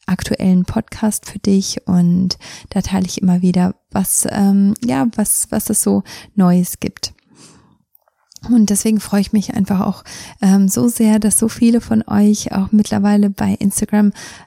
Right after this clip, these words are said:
ähm, ja, dass, dass sie mir folgen und mich auch, ähm, häufig schon angeschrieben haben und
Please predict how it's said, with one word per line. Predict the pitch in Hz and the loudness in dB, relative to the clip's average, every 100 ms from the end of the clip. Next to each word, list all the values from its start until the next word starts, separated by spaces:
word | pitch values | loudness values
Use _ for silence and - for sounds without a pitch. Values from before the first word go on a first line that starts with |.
| - | -8
ähm, | 196 196 190 190 190 196 - - | 0 2 4 4 4 2 -4 -4
ja, | 226 226 | 0 0
dass, | 208 - | -2 -6
dass | - 202 202 | -4 -4 -2
sie | - | 2
mir | 214 208 | 2 2
folgen | - 233 226 220 | 0 0 2 0
und | - 208 - | 0 -2 0
mich | 220 - | -2 -2
auch, | 220 - - 220 - - _ _ _ _ - | -6 -8 -20 -20 -20 -20 _ _ _ _ -2
ähm, | 208 196 190 | 0 2 0
häufig | 226 208 - | -2 -2 -2
schon | 208 | -2
angeschrieben | - 277 339 277 - 233 226 202 | -2 0 0 -2 0 2 2 2
haben | 214 220 220 220 | 0 2 2 2
und | - 214 214 214 | 0 2 2 0